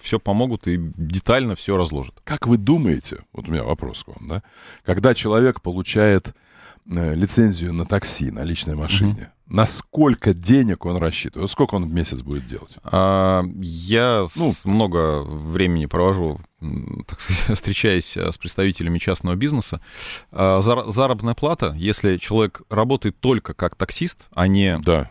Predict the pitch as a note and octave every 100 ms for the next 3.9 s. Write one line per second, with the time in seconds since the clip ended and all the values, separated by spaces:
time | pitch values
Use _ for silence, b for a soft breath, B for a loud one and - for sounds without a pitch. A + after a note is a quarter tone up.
0 | _ E2 D2 - G2+ G2+ - G#2 - G#2+
1 | D3 C#3 A2+ G#2 G#2 G#2 - E2+ - F#2
2 | F2 F2+ F2 E2+ D#2+ E2+ E2+ F2+ D#2+ -
3 | - B B B B - A2+ A#2 A2